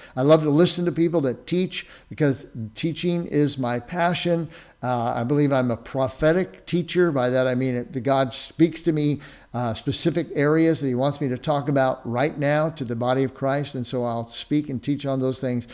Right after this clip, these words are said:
So that is a passion for me. And to motivate you, that's another passion.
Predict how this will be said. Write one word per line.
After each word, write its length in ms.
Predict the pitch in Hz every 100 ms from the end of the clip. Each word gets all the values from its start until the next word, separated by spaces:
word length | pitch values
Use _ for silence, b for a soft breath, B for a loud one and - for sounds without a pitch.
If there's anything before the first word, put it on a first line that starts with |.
| B B B
So 200 | 175 165
that 320 | 160 165 170
is 180 | 151 147
a 80 | 143
passion 760 | - 170 170 - 135 120 107 -
for 220 | 143 135
me. 240 | 123 104 - b b
And 200 | 139 160
to 80 | 165
motivate 500 | 196 214 147 120 -
you, 120 | 113
that's 260 | 123 139 143
another 280 | 151 156
passion. 460 | 143 135 113 -